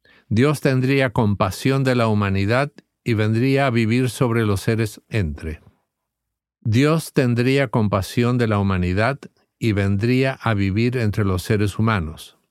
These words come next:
Jesús es Emmanuel.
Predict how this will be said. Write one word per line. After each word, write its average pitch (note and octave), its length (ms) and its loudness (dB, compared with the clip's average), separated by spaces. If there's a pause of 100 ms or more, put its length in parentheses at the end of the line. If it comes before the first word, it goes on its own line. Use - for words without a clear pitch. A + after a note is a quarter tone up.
(540)
Jesús D3 720 0
es A#2 320 -2
Emmanuel. G2+ 720 0